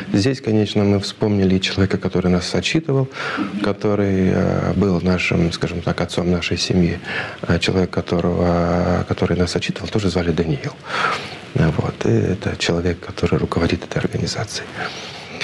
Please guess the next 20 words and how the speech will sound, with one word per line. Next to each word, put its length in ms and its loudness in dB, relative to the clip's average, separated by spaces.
Вот. 380 0
И 120 4
здесь 340 0
много 340 4
моментов 460 2
сошлось, 680 0
и, 540 4
м, 360 0
нашлось 240 2
такое 280 0
удачное 380 2
имя, 160 2
что 160 -2
очень 240 2
ценно, 380 0
супруга 360 -2
моя 160 -6
с 100 -8
этим 200 -2
согласилась, 600 0